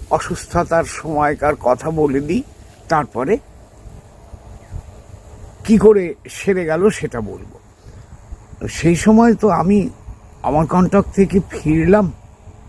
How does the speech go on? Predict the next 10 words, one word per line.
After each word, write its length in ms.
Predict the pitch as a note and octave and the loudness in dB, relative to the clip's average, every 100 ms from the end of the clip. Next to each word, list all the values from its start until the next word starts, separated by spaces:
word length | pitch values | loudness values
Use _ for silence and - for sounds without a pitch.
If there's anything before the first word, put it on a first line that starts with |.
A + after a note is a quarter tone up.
| - - - - - - - - | -20 -20 -20 -20 -20 -20 -20 -10
একেবারে 500 | - E3 - G3+ G3+ | -2 0 2 4 4
অসুস্থ 480 | F#3+ D#3 - F3+ - | 4 2 0 -4 -2
হয়ে, 240 | F3+ G#3 A3 | 4 6 6
অথচ 360 | E3 E3 D#3 | 4 -4 -6
বুঝতে 400 | E3 C#3 D#3 - | -6 -4 -6 -6
পারিনি 560 | E3 F3+ F#3 F#3+ G#3 G3+ | -4 -2 0 0 2 2
যে 180 | E3+ E3+ | 2 2
আমার 300 | D3+ D#3 C#3+ - - - - - - | 2 0 0 -4 -12 -12 -12 -12 -4
ডায়াবেটিস 680 | D#3 D#3+ B2 B2 C#3 D3+ - | 0 2 0 -6 -8 -10 -10
হয়েছে। 540 | - G#2 - - - | -12 -10 -10 -10 -12